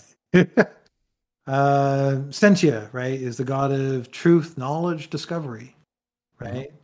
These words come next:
Speaker 1: Uh, Zangai is of warriors, justice, and vengeance. Iwu of law, merchants, and government. And Dalart of craftsmanship, art, and music,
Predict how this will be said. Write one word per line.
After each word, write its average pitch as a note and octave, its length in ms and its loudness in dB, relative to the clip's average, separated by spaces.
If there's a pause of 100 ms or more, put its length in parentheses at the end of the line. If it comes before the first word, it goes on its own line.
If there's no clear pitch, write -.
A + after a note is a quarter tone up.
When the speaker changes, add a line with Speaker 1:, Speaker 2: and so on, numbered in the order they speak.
(600)
Speaker 1:
Uh, B2 460 -10
Zangai D3+ 920 -6
is A#2+ 340 -10
of A2 160 -12
warriors, E3 560 4
justice, D3+ 580 -6
and A#2+ 140 -12
vengeance. A#2+ 640 -6 (920)
Iwu D3+ 500 4
of G#2 140 -14
law, D3 340 0
merchants, C#3+ 520 -6
and B2 100 -10
government. A#2+ 560 -10 (580)
And A#2 220 -10
Dalart C3 540 0
of B2 240 -12
craftsmanship, D3 720 -4
art, C#3+ 240 -2
and A#2+ 120 -12
music, C3 500 -6